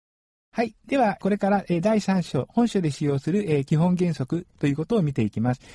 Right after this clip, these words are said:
えー、この基本原則は、英語だけではなく、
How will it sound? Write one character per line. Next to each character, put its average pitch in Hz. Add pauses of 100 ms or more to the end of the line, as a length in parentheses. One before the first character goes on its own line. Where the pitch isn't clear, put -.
(140)
え 190
ー、 185
こ 220
の 214
基 214
本 214
原 220
則 202
は、 220 (180)
英 190
語 202
だ 208
け 233
で 214
は 175
な 180
く、 240